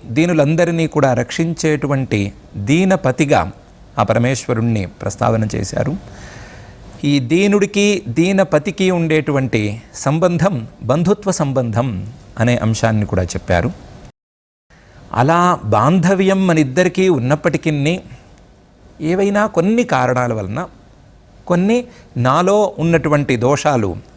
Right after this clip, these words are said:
కారణంగా చూపించుకుని, "నువ్వేమైనా నన్ను అశ్రద్ధ చేస్తావేమో, అలా అశ్రద్ధ చేయవద్దు" అని ఈ శ్లోకంలో ఆచార్యుల వారు అందంగా ప్రార్థన చేస్తున్నారు.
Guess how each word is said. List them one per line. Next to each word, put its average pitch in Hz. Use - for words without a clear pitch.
కారణంగా 117
చూపించుకుని, 131
"నువ్వేమైనా 139
నన్ను 151
అశ్రద్ధ 131
చేస్తావేమో, 110
అలా 123
అశ్రద్ధ 170
చేయవద్దు" 110
అని 156
ఈ 151
శ్లోకంలో 123
ఆచార్యుల 110
వారు 104
అందంగా 110
ప్రార్థన 104
చేస్తున్నారు. 98